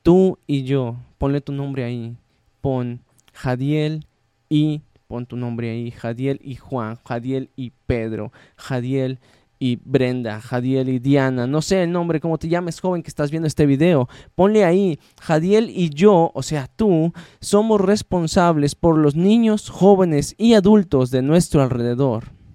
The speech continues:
No dejemos que se pierdan. Háblales de Cristo, refleja al Señor.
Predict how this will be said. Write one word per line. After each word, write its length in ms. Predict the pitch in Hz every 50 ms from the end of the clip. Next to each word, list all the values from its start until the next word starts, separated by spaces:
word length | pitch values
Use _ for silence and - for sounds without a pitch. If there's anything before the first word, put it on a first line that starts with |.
| - _ _ _ _ _ _ _ _ _ _ _ _
No 480 | 135 139 147 147 151 160 165 170 165 - _ _
dejemos 1040 | - 127 135 127 127 - - 147 147 147 139 127 120 110 98 127 - - - - - _ _ _ _ _ _ _
que 100 | - 127
se 160 | 120 - 127
pierdan. 600 | - - 123 123 117 113 113 - 101 104 127 127 - - - - - _ _ _ _ _ _ _ _ _ _ _ _ _
Háblales 400 | - 135 143 143 139 139 139 127
de 160 | 131 131 123 -
Cristo, 560 | - 131 131 123 - - - 113 117 120 113 - _ _ _ _ _
refleja 560 | 135 131 127 - - 147 151 160 - - 143
al 80 | 135 135
Señor. 500 | - - 139 131 135 143 147 143 127 120